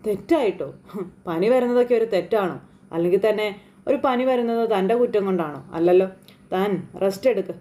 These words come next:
നന്നായി ബോഡിയൊക്കെ ഒന്ന് ഓക്കെ ആവട്ടെ, കാരണം അതുപോലെ പനിച്ചതല്ലേ, താൻ വെറുതെ ആവശ്യമില്ലാത്ത കാര്യങ്ങളൊന്നും ആലോചിക്കണ്ട" എന്നൊക്കെ പറഞ്ഞുകൊണ്ട് അർജുൻ ഇങ്ങനെ പിങ്കിയെ,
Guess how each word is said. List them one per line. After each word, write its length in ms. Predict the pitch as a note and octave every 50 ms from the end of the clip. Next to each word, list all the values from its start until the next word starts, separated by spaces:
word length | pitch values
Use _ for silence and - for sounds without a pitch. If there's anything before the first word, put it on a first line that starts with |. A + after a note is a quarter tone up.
| _ _ - _ _ _ - F3+
നന്നായി 360 | F3+ F3+ F#3 F#3+ F#3 F#3+ G3+
ബോഡിയൊക്കെ 540 | F3 F#3 F#3 F3+ F#3 G#3 G#3+ G3+ G3+ - G#3
ഒന്ന് 140 | G3+ G#3
ഓക്കെ 240 | F#3+ F3 F3 F3 A3
ആവട്ടെ, 360 | G3+ F3+ E3 D#3+ D#3+ - D#3+ - - - _ - _ - -
കാരണം 380 | - F3 F3 F3+ F#3+ F3+ F3+ F3+ F#3
അതുപോലെ 440 | F3+ E3+ E3+ E3+ F3+ F#3+ G3 G#3+ G#3
പനിച്ചതല്ലേ, 640 | G#3 G3+ E3+ D3 F3+ F#3 A3 A3 A3 G3+ E3+ D3+ - - _ - - _ - - - -
താൻ 180 | F3+ F#3 F#3+ F#3
വെറുതെ 260 | F#3 F#3 F#3+ F#3+ G#3
ആവശ്യമില്ലാത്ത 580 | F#3+ F3+ F3+ F3 F#3+ - A#3 G#3+ G#3+ G#3 G#3
കാര്യങ്ങളൊന്നും 580 | A3 G3+ G#3+ G3+ G3 G3+ G#3 G#3 G3+ G#3 G3+ F#3+
ആലോചിക്കണ്ട" 540 | F3 F3 F3+ F#3 F3+ F#3+ G#3 G3+ F#3+ F#3 F3+
എന്നൊക്കെ 280 | F3+ F3+ F#3+ F#3 G3
പറഞ്ഞുകൊണ്ട് 400 | F#3+ F#3+ F3+ E3+ F3 F3 F#3 F#3
അർജുൻ 360 | F3+ E3+ E3+ E3 E3 G#3 G#3 G3
ഇങ്ങനെ 220 | F#3+ F3+ F3+ F#3
പിങ്കിയെ, 540 | F#3 - F#3+ F3+ F3+ F#3 F3+ G3 G3 F#3+